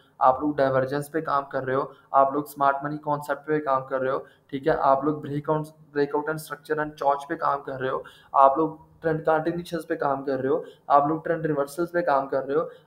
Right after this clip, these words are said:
आप candlestick pattern evidences पे काम कर रहे हो, आप लोग price एक्शन पे काम कर रहे हो। स्ट्रेटजी हमेशा एक choose करो। Strategies अगर डिफरेंट रखोगे,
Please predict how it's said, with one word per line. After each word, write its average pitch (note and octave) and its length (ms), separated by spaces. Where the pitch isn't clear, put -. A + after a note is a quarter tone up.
आप G3 220
candlestick E3 580
pattern D#3 340
evidences D#3 640
पे F3 180
काम C#3+ 200
कर C3+ 180
रहे C3 120
हो, - 120
आप C#3+ 180
लोग D#3 200
price D3+ 260
एक्शन F3 240
पे E3 100
काम C#3+ 240
कर D3 100
रहे D3+ 140
हो। F3+ 100
स्ट्रेटजी A3 580
हमेशा E3+ 340
एक C#3 80
choose C3 260
करो। C3 220
Strategies G3+ 560
अगर G3 180
डिफरेंट F3 440
रखोगे, D#3+ 500